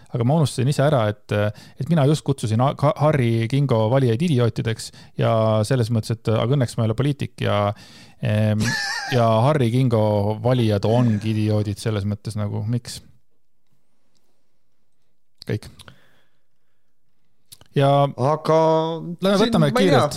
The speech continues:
Speaker 1: jaa, võtame kiirelt selle Andero Pebra oma ka, seepärast et see küll ei
Speaker 2: Jaa,
Speaker 1: lähe
Speaker 2: sihuke
Speaker 1: nüüd,
Speaker 2: hea uudis ka.
Speaker 1: see ei lähe nüüd tegelikult selle poliitika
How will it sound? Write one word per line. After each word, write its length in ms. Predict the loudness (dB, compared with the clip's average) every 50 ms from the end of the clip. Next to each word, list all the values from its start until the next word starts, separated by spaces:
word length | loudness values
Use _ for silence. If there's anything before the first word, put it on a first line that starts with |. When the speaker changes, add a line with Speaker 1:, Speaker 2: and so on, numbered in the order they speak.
| 0 0
Speaker 1:
jaa, 160 | 2 2 4
võtame 240 | 2 2 2 2 2
kiirelt 240 | 2 2 2 0 0
selle 160 | 0 0 2
Andero 240 | 2 2 2 0 2
Pebra 280 | 0 0 2 2 2 2
oma 160 | 2 2 2
ka, 140 | 2 2 2 2
seepärast 400 | 0 0 0 0 0 0 -2 -4 -6
et 160 | -4 -2 -4
see 220 | -2 0 0 0 0
küll 160 | 0 2 2
ei 60 | 4 4
Speaker 2:
Jaa, 80 | 4
Speaker 1:
lähe 80 | 4 4
Speaker 2:
sihuke 140 | 4 2 2
Speaker 1:
nüüd, 80 | 2 2
Speaker 2:
hea 120 | 2 4 4
uudis 300 | 4 4 2 0 -2 -2 0
ka. 140 | 2 2 4
Speaker 1:
see 140 | 4 2 4
ei 120 | 4 4
lähe 180 | 4 2 2 2
nüüd 160 | 2 2 0 0
tegelikult 440 | 0 0 2 2 2 0 0 0 0
selle 160 | 0 0 2
poliitika 540 | 2 2 0 0 -2 -2 -6 -4 -2 0 0